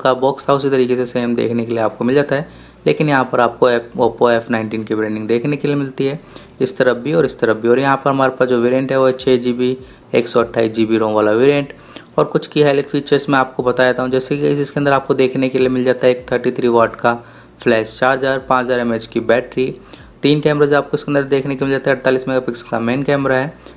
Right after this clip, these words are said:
एम डिस्प्ले देखने के लिए मिल जाती है इसके अंदर, जो कि punch hole display के साथ आती है। और उसके साथ ही जो हमारे पास variant है, जैसे कि छः जी बी, एक सौ अट्ठाईस जी बी ROM वाला variant है, midnight blue color है और कुछ इस तरीके से आपको detailing बैक साइड में देखने के लिए मिल जाती है। Made in India product है।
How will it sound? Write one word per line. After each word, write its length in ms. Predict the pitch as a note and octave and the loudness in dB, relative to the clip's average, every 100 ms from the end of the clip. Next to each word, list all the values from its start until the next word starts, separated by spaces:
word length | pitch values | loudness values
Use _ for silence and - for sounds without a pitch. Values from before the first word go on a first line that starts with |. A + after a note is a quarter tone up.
| - | -4
एम 240 | C3 C3+ C#3+ | -2 2 2
डिस्प्ले 380 | C#3 C3 - C#3 | 2 -2 0 0
देखने 280 | C#3 C3+ C#3 | 2 -2 -2
के 80 | C#3 | -2
लिए 60 | |
मिल 80 | C#3 | 0
जाती 240 | C3+ C3 | 0 0
है 40 | C#3 | -4
इसके 160 | - C#3 | -2 -2
अंदर, 180 | C#3 C#3 | 0 0
जो 140 | C3+ | -2
कि 100 | C3+ | -2
punch 300 | C3+ B2 A#2+ | -2 -2 0
hole 120 | B2+ | 0
display 280 | A#2+ A#2 - | 0 -2 -2
के 100 | A#2+ | -2
साथ 280 | A#2 A#2 A2+ | 0 0 0
आती 300 | A#2+ G#2+ D3 | -2 -2 -6
है। 140 | C#3 F3 - - - - | -6 -8 -14 -20 -20 0
और 120 | D#3+ | 0
उसके 120 | D#3+ E3 | 2 0
साथ 240 | D#3 D3 | 0 0
ही 80 | C#3+ | 0
जो 100 | C#3+ | 0
हमारे 260 | C3+ C3+ C3 | 2 0 0
पास 260 | C3 C3 | 0 2
variant 340 | B2 B2 B2 B2 | 2 2 0 0
है, 60 | |
जैसे 260 | B2 A#2+ B2 | 0 0 -2
कि 60 | A#2+ | 0
छः 180 | B2+ A#2 | 0 0
जी 100 | A#2 | 2
बी, 100 | A#2 | 0
एक 80 | A2+ | 0
सौ 100 | B2+ | -4
अट्ठाईस 240 | B2 A#2 | -2 -2
जी 80 | A2+ | 0
बी 80 | A2+ | 0
ROM 160 | A2 | 0
वाला 180 | A2 G#2+ | 2 2
variant 360 | G#2+ B2+ C#3 C3 | 2 2 0 0
है, 240 | B2+ B2+ - - - - | -2 -2 -10 -20 -8 0
midnight 460 | C3 C3 B2+ A#2+ - | 2 2 0 -2 0
blue 140 | A#2+ B2+ | 2 2
color 300 | C#3 C3 C3 | 2 0 0
है 160 | C3 | 0
और 100 | B2+ | 0
कुछ 160 | A#2+ A#2 | 0 -4
इस 100 | A2+ | -2
तरीके 180 | A#2 A2+ | -2 -2
से 120 | A2 | 0
आपको 240 | G#2+ - A2 | -2 -2 -6
detailing 440 | G#2 A2 A2 A#2 A#2+ - - - - - | -2 -2 -2 -6 -10 -20 -20 -20 -20 -2
बैक 200 | G#2+ G#2 | -2 -2
साइड 180 | - A2 | -6 -4
में 160 | A2 | -2
देखने 340 | G#2+ G#2 G#2+ G2+ | -2 -4 -6 -4
के 100 | A2 | -2
लिए 80 | |
मिल 100 | B2+ | 0
जाती 240 | C#3+ C#3+ C#3+ | 0 0 -2
है। 160 | C3+ C3 | -2 -2
Made 260 | B2+ A#2 | -2 -2
in 80 | A2+ | -2
India 220 | A2+ A2 | -2 -2
product 420 | G#2 B2 C3 D3 | 2 2 2 -2
है। 180 | - F#3 | -6 -12